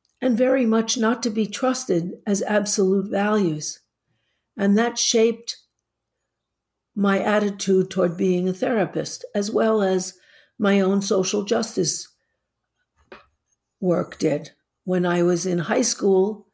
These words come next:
I joined a group called the Zealots. It was run by a Jewish guy named Mark Schleifer, who then became a Muslim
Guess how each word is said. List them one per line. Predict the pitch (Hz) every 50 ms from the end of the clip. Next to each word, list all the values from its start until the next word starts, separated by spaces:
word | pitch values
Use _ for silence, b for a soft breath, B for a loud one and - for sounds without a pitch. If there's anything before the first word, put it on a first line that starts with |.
| _ _ _ _ _ _ _ _ _ -
I | - 175 180 190
joined | - 220 220 208 220 226 220 196
a | 196
group | 185 185 202 196 196 196 190 - -
called | - 185 185 185 175 175
the | 175
Zealots. | 151 - - 208 196 208 202 175 156 160 - - - - - - - _ _ _ _ b b b b b b b b b b b b _
It | - 190 202 202 - -
was | 190 185 185 180 180 180 165 - 214
run | 196 190 208 208 220 226 226 220 208 196
by | 190 185 175 175 180 185 185 190 185 - - - - _
a | - 180
Jewish | 170 165 202 214 247 254 240 -
guy | - - 190 180 185 185 180 180 180 185 185 185 b b b b b b b b b b b b _ -
named | 190 175 165 165 170
Mark | 175 185 196 214 208
Schleifer, | - - - 202 185 185 190 185 190 - - 175 180
who | 190 202 190 170
then | 180 190 190 220 240
became | 214 214 190 196 - 196 185 185 185 185 180
a | 175
Muslim | 160 170 190 208 214 208 208 196 175 175 180 185 202 - -